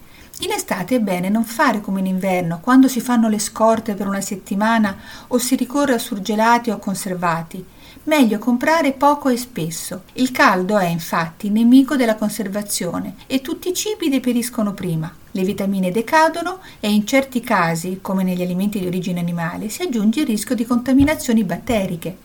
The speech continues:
Tipici piatti estivi, freddi, come le insalate di pollo, di pesce oppure di riso,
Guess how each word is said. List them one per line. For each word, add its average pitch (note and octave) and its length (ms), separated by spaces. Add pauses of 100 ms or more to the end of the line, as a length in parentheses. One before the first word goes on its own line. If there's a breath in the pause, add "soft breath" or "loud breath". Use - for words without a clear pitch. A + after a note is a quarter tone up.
(200 soft breath)
Tipici F4+ 420
piatti A#3+ 360
estivi, G3+ 640
freddi, F#3 480
come G3 260
le F#3+ 60
insalate F#3 480
di G3 100
pollo, F#3+ 460
di F#3+ 100
pesce F#3+ 460
oppure F#3 320
di F#3 120
riso, F3+ 500